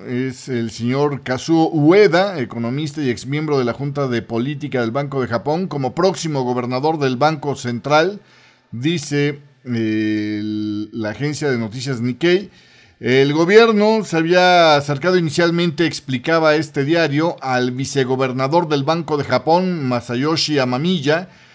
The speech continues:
como posible sucesor de Kuroda, pero se encontró con una, fuera gobernador. Con este anuncio del Nikkei,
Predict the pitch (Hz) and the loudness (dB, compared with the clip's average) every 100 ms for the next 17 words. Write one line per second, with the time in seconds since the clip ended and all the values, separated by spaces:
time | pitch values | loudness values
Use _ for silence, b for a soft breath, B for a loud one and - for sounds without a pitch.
0 | b - 113 113 120 - 160 160 123 110 | b -6 -4 -4 -6 -6 -4 -4 -6 -10
1 | 110 147 151 143 135 127 156 160 175 160 | -4 -4 -2 -4 -2 0 2 0 -2 -4
2 | 156 147 160 151 165 165 143 202 226 196 | -4 -4 -4 -4 -4 -4 0 4 4 2
3 | 185 190 202 - 123 143 113 95 98 92 | -4 -2 -4 -6 -4 -2 -2 -6 -8 -6
4 | 95 113 123 123 160 156 170 208 214 226 | -6 -4 -2 -2 -2 0 0 2 2 2
5 | 214 240 247 180 185 196 208 175 123 120 | 2 0 -2 0 2 2 2 -4 -2 -2
6 | 123 123 123 165 165 196 | -2 -4 -2 2 2 0